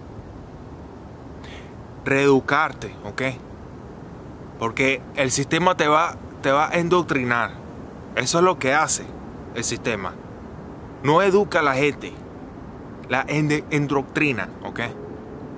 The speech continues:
Para conformar, ¿ok? Conformar el sentido de que, de que hace, de que tienes que hacer lo que los demás hacen. Actuar como un robot.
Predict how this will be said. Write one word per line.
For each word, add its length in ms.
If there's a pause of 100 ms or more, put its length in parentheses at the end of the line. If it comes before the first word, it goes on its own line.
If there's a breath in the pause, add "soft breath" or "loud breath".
(1080)
Para 240
conformar, 880 (520)
¿ok? 180 (1500)
Conformar 540
el 100
sentido 480
de 100
que, 340 (1700)
de 120
que 280 (760)
hace, 500 (180)
de 100
que 100
tienes 280
que 100
hacer 220
lo 120
que 80
los 160
demás 320
hacen. 340 (720)
Actuar 340
como 220
un 80
robot. 420